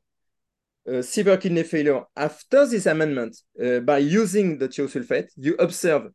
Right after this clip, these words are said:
three point seven percent in a no hypec group and three point nine. Not any difference in a two group. So I think in a shippo trial, we, we are going to say, "Okay,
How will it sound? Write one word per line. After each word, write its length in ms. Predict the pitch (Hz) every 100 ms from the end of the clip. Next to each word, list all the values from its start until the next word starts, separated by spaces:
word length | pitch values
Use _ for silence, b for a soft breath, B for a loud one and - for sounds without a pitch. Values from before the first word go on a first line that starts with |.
| _ _
three 300 | - 220 226
point 320 | 214 185 170
seven 380 | - 180 160 160
percent 500 | 147 147 - 135 123
in 100 | 110
a 60 | 110
no 120 | 131
hypec 340 | 160 165 156
group 260 | 135 156 170 -
and 220 | 131 139
three 300 | - 208 220
point 320 | 202 165 165
nine. 300 | 151 131 123 - _ b b b
Not 360 | 147 190 262 277 -
any 300 | 185 190 180
difference 540 | 156 190 - 202 220
in 140 | -
a 80 | 135
two 220 | 135 202
group. 300 | 147 156 139 B B
So 360 | - 208 185 - b b
I 140 | 165
think 360 | 190 262 208 - _ _ _
in 160 | 170 196
a 40 |
shippo 600 | 185 233 - 196 156 123 - _ -
trial, 400 | 156 135 120 -
we, 200 | - 156 -
we 140 | 147
are 100 | 175
going 200 | 175 180
to 80 | 180
say, 160 | 165 -
"Okay, 400 | 160 175 147